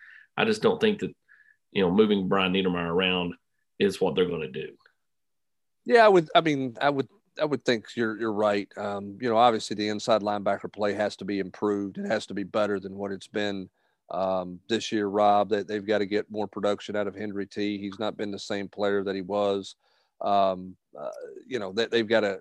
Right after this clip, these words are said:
Speaker 2: improve some things there. Uh, but I, I don't, you know, I don't think that if you're Jeremy Pruitt at some point and you're the coach at Tennessee, at some point, you gotta settle with the staff. You gotta solve your staff. You can't, it can't keep being the,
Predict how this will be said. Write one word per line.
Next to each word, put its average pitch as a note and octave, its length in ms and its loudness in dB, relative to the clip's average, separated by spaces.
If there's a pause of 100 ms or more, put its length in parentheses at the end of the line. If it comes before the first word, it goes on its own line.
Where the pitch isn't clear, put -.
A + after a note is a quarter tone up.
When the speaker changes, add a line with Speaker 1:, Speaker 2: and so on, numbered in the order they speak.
Speaker 2:
improve A2+ 480 -2
some G2 180 -10
things G2+ 360 -4
there. G#2 400 0 (380)
Uh, G#2+ 180 -2
but A#2 160 2
I, B2 180 6
I B2+ 40 2
don't, A#2+ 180 0 (300)
you G#2 140 -10
know, F#2 200 -12
I G#2+ 100 -2
don't G#2+ 180 -4
think G#2+ 220 -6
that G2 140 -4 (160)
if A#2 300 -14
you're B2 100 -4
Jeremy D#3+ 300 6
Pruitt C#3 260 2
at A2+ 80 -6
some D3 220 0
point B2+ 320 -2 (240)
and A2 120 -8
you're A2 180 -2
the G#2 80 -2
coach C#3+ 320 2
at - 100 -18
Tennessee, A#2 340 -4
at - 120 -6
some C3 200 -6
point, A2+ 320 -4 (360)
you A#2+ 100 0
gotta C3 180 6
settle B2+ 320 4
with G2+ 120 -2
the F2 40 -12
staff. F#2+ 420 -2 (340)
You A2+ 100 -2
gotta A#2 180 4
solve B2+ 400 6
your G#2+ 120 -4
staff. G#2+ 420 2
You G#2 60 -16
can't, - 280 0 (540)
it G#2+ 140 -8
can't C3+ 200 0 (260)
keep - 200 -8
being A2 480 0
the, A2 160 0